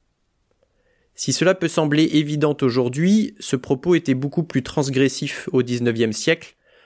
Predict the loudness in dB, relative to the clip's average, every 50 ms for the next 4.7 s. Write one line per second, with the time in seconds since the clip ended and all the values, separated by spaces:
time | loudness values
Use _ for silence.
0 | _ _ -2 -2 0 0 0 -4 -4 -6 -8 -4 -2 0 2 4 4 4 4 2
1 | 2 0 -2 0 2 2 2 2 0 -4 -8 -10 _ _ _ _ _ -6 -2 0
2 | 2 2 0 0 0 0 0 0 2 2 2 2 2 2 0 0 0 0 2 2
3 | 2 2 2 2 0 -2 0 0 -2 -2 -2 -4 -6 -4 0 0 2 2 2 0
4 | 0 -2 -4 -4 -4 -6 -6 -6 -10 -20 -20 -20 -20